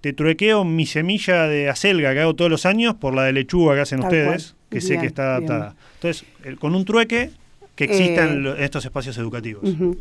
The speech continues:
Speaker 2: ¿Y tienen el espacio, digamos, eh, el lugar para poder hacer, eh, todo este tipo de trabajo con, con la huerta y demás ahí en la escuela? ¿Hay tierra, hay un lugar o lo van a trabajar en alguna chacra? En Los Antiguos tienen chacra, tienen agua,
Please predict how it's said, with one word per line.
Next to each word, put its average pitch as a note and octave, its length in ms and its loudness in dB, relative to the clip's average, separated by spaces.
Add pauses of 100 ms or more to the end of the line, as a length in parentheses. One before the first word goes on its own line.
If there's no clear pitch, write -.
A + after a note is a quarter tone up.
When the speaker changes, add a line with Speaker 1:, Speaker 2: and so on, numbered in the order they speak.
Speaker 2:
¿Y A3+ 180 -2
tienen B3+ 300 2 (100)
el G#3+ 100 0
espacio, F#3+ 960 -2
digamos, F3 760 -2
eh, F3+ 200 -6
el E3+ 120 -4
lugar F#3 500 0 (300)
para F3 220 -2
poder F#3+ 280 0
hacer, F#3+ 380 -2
eh, F#3+ 160 0
todo F#3 240 -4
este F#3 160 -6
tipo F#3+ 280 -4
de E3+ 80 -4
trabajo F#3 640 -2
con, E3 300 -4
con E3 180 -6
la E3 120 -6
huerta G3 280 -4
y F#3+ 40 0
demás G3 340 -2
ahí F#3 160 -2
en F#3+ 80 4
la F3+ 60 2
escuela? G3+ 480 0 (320)
¿Hay G#3 220 2
tierra, A#3 420 2
hay G#3 100 4
un G3+ 80 6
lugar G3+ 260 4
o B3+ 40 2
lo G#3+ 100 4
van F#3 100 2
a F#3 60 2
trabajar F3+ 360 0
en F3+ 120 4
alguna F3 360 0
chacra? D#3+ 360 -4
En F#3+ 100 0
Los F3+ 160 -4
Antiguos A3+ 320 -2
tienen F3 240 -2
chacra, A3+ 320 -4
tienen F#3+ 320 0
agua, B3+ 400 6